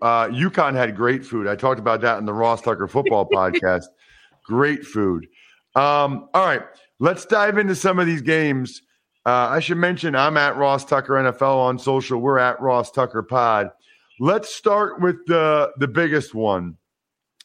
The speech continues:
Speaker 1: which is Oregon and Ohio State.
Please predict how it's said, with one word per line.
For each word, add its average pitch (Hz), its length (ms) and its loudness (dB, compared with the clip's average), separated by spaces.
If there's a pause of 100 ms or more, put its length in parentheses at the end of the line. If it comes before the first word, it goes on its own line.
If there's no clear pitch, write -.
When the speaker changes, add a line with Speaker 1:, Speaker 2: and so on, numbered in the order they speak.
(140)
Speaker 1:
which 143 280 -2
is 139 180 -2 (120)
Oregon 190 760 0 (460)
and 151 160 2
Ohio 147 580 2
State. 123 540 -2